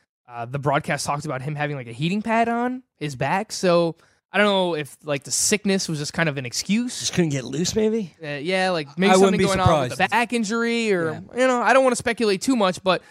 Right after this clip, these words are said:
Speaker 1: the last times he pitched were Saturday and Thursday. So typically he should have been good to go for last night's game. So I, I think it is worth noting that,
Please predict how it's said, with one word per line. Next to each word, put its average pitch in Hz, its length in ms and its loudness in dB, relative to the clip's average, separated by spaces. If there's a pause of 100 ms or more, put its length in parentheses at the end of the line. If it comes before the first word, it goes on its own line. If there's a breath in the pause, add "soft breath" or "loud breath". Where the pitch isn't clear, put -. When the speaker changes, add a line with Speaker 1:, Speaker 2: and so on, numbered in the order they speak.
(260 soft breath)
Speaker 1:
the 180 80 -6
last 214 240 6
times 220 220 2
he 208 100 -2
pitched - 300 -2
were 160 140 2
Saturday 190 560 0
and 156 160 -4
Thursday. 196 520 0
So 175 520 0 (560)
typically 403 360 4
he 240 120 2
should 262 140 0
have 240 60 0
been 214 120 -2
good 175 280 0
to 180 80 -8
go 147 320 0 (400)
for 185 120 2
last 170 300 2
night's 160 200 -2
game. 165 240 -2
So 160 320 0
I, 165 140 -4
I 175 80 -2
think 214 140 0
it 202 60 -2
is 180 140 0
worth 160 280 -2
noting 165 400 2
that, 135 260 -2